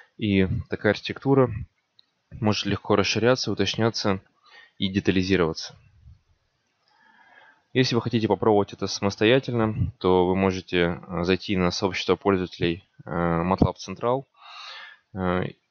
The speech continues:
а именно на File Exchange, э, ввести в поиске mips Simulink, и вы увидите модель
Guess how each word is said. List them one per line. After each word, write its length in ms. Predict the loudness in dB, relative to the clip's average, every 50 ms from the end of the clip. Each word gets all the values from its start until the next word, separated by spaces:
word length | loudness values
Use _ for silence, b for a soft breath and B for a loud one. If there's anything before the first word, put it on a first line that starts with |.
| _ _ _
а 120 | 0 2
именно 260 | 2 4 4 2 2
на 60 | 2 0
File 320 | -2 0 0 0 0 0
Exchange, 480 | -2 -4 -2 0 0 0 -2 -4 -8 -10 _ B B B B B B B B _
э, 120 | -6 -4 -2
ввести 300 | 0 0 0 0 0 -2
в 120 | -2 -2
поиске 680 | 0 2 2 2 2 -2 -6 -6 -4 -4 -4 -4 -6 -6
mips 380 | -2 -2 -2 -2 -2 -6 -8 -8 -8
Simulink, 540 | -8 -4 -2 0 0 0 0 0 -2 -4 -6 -8 -18 _ _
и 180 | -4 -2 0
вы 160 | 2 4 4 4
увидите 340 | 4 4 2 2 0 0 0
модель 420 | 0 0 2 2 0 2 0 -2